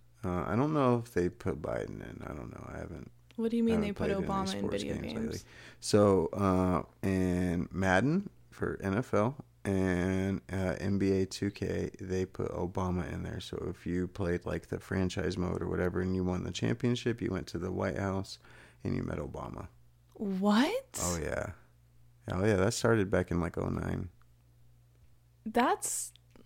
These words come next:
Speaker 1: Oh, yeah.
Speaker 2: I never, I didn't like how they tried to make Obama a celebrity.
Speaker 1: Oh, yeah.
Speaker 2: He was going on and doing, like, his draft
Speaker 1: Yeah.
Speaker 2: picks or
Speaker 1: Well,
Speaker 2: his
Speaker 1: that was,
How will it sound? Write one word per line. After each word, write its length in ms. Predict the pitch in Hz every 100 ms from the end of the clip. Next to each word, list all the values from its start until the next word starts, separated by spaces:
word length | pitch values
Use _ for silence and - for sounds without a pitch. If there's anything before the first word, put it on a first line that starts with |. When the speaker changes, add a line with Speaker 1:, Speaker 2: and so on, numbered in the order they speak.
| -
Speaker 1:
Oh, 100 | 73 69
yeah. 320 | 69 - 92 - - - _ _ _ - - - - -
Speaker 2:
I 120 | 214
never, 320 | 269 277 285 269
I 160 | 214
didn't 400 | 220 220 233 247
like 240 | 233 220 - -
how 240 | - 214
they 120 | 208 208
tried 300 | - 208 202
to 80 | 202
make 140 | 196
Obama 440 | 196 190 190 185 190
a 60 |
celebrity. 600 | - - - - - 240 - - -
Speaker 1:
Oh, 160 | 92
yeah. 160 | 92 - - 98 -
Speaker 2:
He 120 | 214
was 120 | 214
going 220 | - 208 196
on 160 | 202
and 80 | 196
doing, 240 | 196 196
like, 180 | 190 190
his 400 | - 190 185 190
draft 320 | - 190 190
Speaker 1:
Yeah. 60 | -
Speaker 2:
picks 460 | - 202 190 - -
or 80 | 98
Speaker 1:
Well, 300 | 131 101 85
Speaker 2:
his 140 | 60
Speaker 1:
that 200 | 107 131
was, 300 | 135 101 -